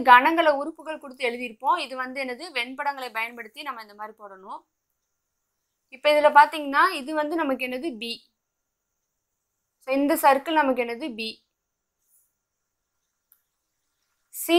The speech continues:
வந்து நமக்கு இந்த சர்க்கிள். So, இந்த கீழே போட்டிருக்க சி. So, இப்ப நமக்கு என்ன சொல்லியிருக்காங்க? பி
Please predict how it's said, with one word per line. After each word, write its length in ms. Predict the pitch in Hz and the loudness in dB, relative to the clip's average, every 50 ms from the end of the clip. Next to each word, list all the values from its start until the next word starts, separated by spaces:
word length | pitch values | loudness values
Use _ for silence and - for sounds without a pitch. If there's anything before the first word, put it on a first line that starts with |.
| 359 349 | 4 4
வந்து 300 | 320 311 285 285 277 277 | 4 4 4 4 4 4
நமக்கு 300 | 381 359 320 285 285 277 277 | 6 6 4 4 2 0 -2
இந்த 200 | 262 262 254 269 | -2 2 2 2
சர்க்கிள். 400 | 269 269 233 214 - - 208 - _ _ _ _ _ _ _ _ _ _ _ _ _ _ _ _ _ _ _ _ _ _ | 2 2 -2 -4 -4 -10 -16 -18 _ _ _ _ _ _ _ _ _ _ _ _ _ _ _ _ _ _ _ _ _ _
So, 140 | _ - 269 | _ -6 0
இந்த 120 | 269 262 | 0 0
கீழே 280 | 262 269 302 330 320 330 | 2 2 0 0 2 2
போட்டிருக்க 420 | 269 277 262 247 220 247 240 294 311 | 6 6 6 6 6 2 -2 -2 -2
சி. 220 | - - - 240 214 - _ _ _ _ _ _ _ _ _ _ _ _ _ _ _ _ _ | -2 -6 -10 -12 -14 -16 _ _ _ _ _ _ _ _ _ _ _ _ _ _ _ _ _
So, 140 | _ - | _ -4
இப்ப 120 | 285 247 294 | 0 2 4
நமக்கு 240 | 294 285 285 285 277 | 4 4 6 4 4
என்ன 120 | 285 311 | 4 2
சொல்லியிருக்காங்க? 540 | 339 339 302 320 311 294 - 277 269 277 311 381 - 311 | 0 0 -4 -6 -4 0 2 2 2 4 4 4 4 2
பி 120 | 254 302 | -2 -2